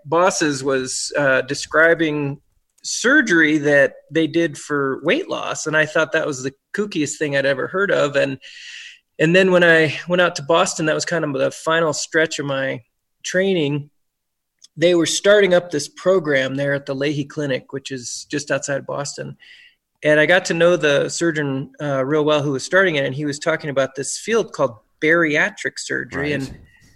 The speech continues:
Speaker 1: I still thought that sounded awfully weird, but he gradually, um,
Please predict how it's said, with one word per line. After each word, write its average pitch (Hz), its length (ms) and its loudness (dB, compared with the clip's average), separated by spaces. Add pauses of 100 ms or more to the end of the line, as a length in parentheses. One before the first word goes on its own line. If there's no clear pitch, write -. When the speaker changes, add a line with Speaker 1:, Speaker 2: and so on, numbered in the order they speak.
(220)
Speaker 1:
I - 60 -4
still 254 260 -2
thought - 220 0
that 139 140 0
sounded 139 400 -4 (120)
awfully 151 320 -4
weird, 143 500 4
but 151 460 2 (100)
he 180 200 -2
gradually, 185 920 4
um, 147 600 0